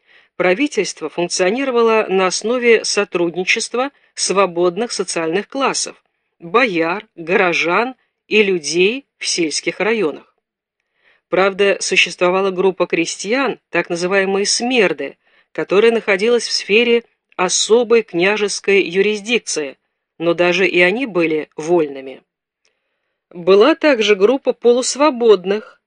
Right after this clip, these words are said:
так называемые закупы, чьё положение, в конце концов, стало сходным с положением рабов, но их обращение в рабство являлось результатом долгов, то есть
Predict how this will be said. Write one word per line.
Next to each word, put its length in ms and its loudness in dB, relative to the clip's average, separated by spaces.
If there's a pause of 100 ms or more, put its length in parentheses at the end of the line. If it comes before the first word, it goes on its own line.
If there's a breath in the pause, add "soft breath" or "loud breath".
так 220 -2
называемые 760 0
закупы, 880 0 (380)
чьё 320 0
положение, 540 2
в 60 -8
конце 280 -4
концов, 440 -2
стало 300 -2
сходным 520 -2
с 80 -6
положением 640 2
рабов, 460 0 (640)
но 160 4
их 160 4
обращение 640 4
в 80 -4
рабство 580 -4 (180)
являлось 680 0
результатом 720 -2
долгов, 640 0 (400)
то 120 4
есть 280 2